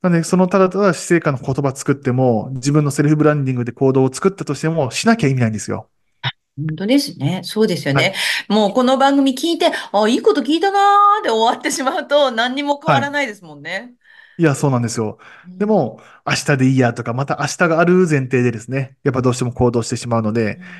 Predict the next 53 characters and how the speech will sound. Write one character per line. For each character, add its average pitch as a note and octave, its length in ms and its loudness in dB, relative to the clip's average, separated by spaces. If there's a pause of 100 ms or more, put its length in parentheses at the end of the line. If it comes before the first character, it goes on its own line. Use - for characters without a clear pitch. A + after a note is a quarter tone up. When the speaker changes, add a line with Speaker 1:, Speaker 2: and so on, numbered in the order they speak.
(160)
Speaker 2:
う - 40 -20
ん。 - 40 -20
Speaker 1:
そ - 120 -6
れ A3+ 60 4
を A3+ 360 0 (220)
も G3 120 -2
う G3+ 40 -4
今 A#3+ 220 2
か C3 140 -6
ら A2 100 -8
す - 180 -2
る。 B2 280 -2 (100)
見 E3+ 140 2
え G#3+ 160 4
な G3+ 100 4
い G3+ 80 2
形 G3 360 -4
だ G3 100 2
け G3+ 100 0
ど G3+ 80 0
も、 F3 180 2
一 G3 200 0
つ G3 120 -10
ず A3 100 0
つ A3+ 100 -6
現 D3 280 2
実 D#3 220 -4
に E3+ 80 2
し D#3+ 80 -4
て F3 120 2
い F3 80 2
く F#3+ 120 -2
っ - 20 -2
て F#3+ 200 0
い - 20 2
う - 20 -10
こ G#3 80 -2
と G3+ 100 -2
が C#3+ 100 4
大 A#2 240 -2
事 A2+ 80 -8
っ - 20 -8
て - 80 -20
こ - 80 -18
と - 60 -18
で G2+ 80 -14
す A2 100 -18
ね。 A2 240 -8 (220)
Speaker 2:
う F3 40 -16 (300)
ん。 - 40 -16
Speaker 1:
そ A#3+ 120 4
れ C4 100 6
が、 A#3+ 380 2